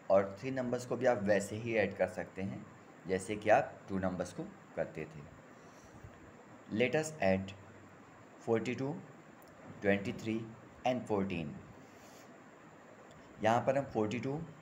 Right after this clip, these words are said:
ट्वेंटी थ्री और फोर्टीन को ऐड करना सीखेंगे, देखेंगे कि कैसे इन three numbers को हम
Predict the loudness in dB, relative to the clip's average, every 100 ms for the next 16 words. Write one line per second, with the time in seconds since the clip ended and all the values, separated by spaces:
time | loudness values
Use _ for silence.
0 | -2 0 0 -4 -4 -6 -6 -4 -2 0
1 | 0 0 0 -4 -6 -4 2 2 2 -2
2 | -2 -4 -10 -16 -18 -12 -10 -10 -12 -14
3 | -16 -20 -20 -20 -14 -4 -4 -2 -2 -2
4 | 2 0 2 -2 -2 -2 0 0 -2 -2
5 | -8